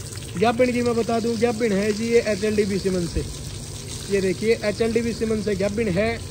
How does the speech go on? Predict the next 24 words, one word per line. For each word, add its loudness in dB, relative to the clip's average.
और 2
हर 4
चीज़ 0
में 6
बढ़िया 4
झोटी, 0
घर 4
पे 6
दूने 2
के -2
लिए 2
सबसे 0
बेस्ट -4
है, -4
व्यापार 2
में 4
भी 2
बढ़िया 0
है। -4
तो 0
झोटी 0
अच्छी -2
है 2
भाई, -2